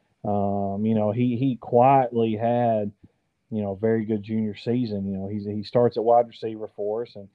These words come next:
he's been a big return guy for us. And, you know, I was looking the other day, and just, it just hit me, though, the kid had a thousand all-purpose yards. And, you know, and, and that's hard to do, just playing receiver and,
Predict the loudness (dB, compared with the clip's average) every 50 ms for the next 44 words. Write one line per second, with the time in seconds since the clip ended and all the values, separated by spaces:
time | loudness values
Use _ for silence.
0 | _ _ _ _ _ _ -12 -12 -10 -8 -4 0 0 2 2 2 0 0 0 -2
1 | -4 -6 -4 -2 0 0 0 2 0 0 0 0 -2 -2 0 0 0 0 -2 -4
2 | -4 -6 -6 -6 -8 -12 _ _ _ _ _ _ _ -12 -8 -6 -4 -2 0 0
3 | 0 2 2 2 2 2 2 2 2 2 2 2 0 -2 -2 -4 -8 -10 -12 -10
4 | -10 -10 -6 -4 -4 -4 -2 -2 -2 -2 -2 -2 0 2 2 2 2 2 0 0
5 | 0 0 -2 -2 -4 -4 -2 0 0 0 0 0 0 0 0 -2 -4 -8 -12 -14
6 | -8 -2 0 0 2 2 2 0 0 -2 -4 -2 0 0 -2 -2 -2 -2 -4 -4
7 | -4 -8 -12 -10 -8 -8 -6 -8 -8 -10 -14 -16 -18 -18 -20 _ _ _ _ _
8 | _ _ -4 0 2 2 2 2 0 -2 -2 -2 -2 -2 0 4 4 6 6 4
9 | 2 0 2 2 2 2 0 -2 -4 -8 -8 -8 -6 -6 -4 -4 -4 -6 -8 -10
10 | -8 -6 -4 -4 -4 -4 -2 -2 -2 -4 -4 -6 -8